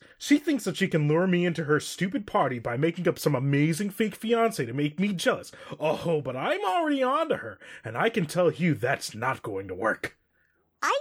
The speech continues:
Speaker 2: don't remember her saying anything about her fiancé being amazing.
Speaker 1: It was implied. I know she wants me to come by just so she can torment me like she always does.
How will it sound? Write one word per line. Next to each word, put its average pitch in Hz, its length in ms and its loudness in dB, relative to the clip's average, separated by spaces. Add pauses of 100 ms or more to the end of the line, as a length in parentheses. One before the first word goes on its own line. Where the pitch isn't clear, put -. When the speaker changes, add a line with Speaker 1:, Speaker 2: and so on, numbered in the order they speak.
Speaker 2:
don't 302 260 0
remember 277 400 -2
her 254 340 0
saying 233 360 -2 (120)
anything 285 480 -2
about 220 240 0
her 240 140 0 (120)
fiancé 240 680 -2
being 208 280 -6 (120)
amazing. 214 1200 -4
Speaker 1:
It 339 240 0
was 262 360 2
implied. 147 1040 2 (480)
I 349 180 2
know 320 220 4
she - 180 0
wants 202 300 2
me 190 80 2
to 185 60 0
come 170 300 0
by 120 340 -4
just 208 340 -2
so 277 80 -4
she 233 160 -4
can 185 160 -2
torment 190 460 0
me 127 100 -6
like 131 180 -6
she - 140 -10
always 151 480 0
does. 92 280 -10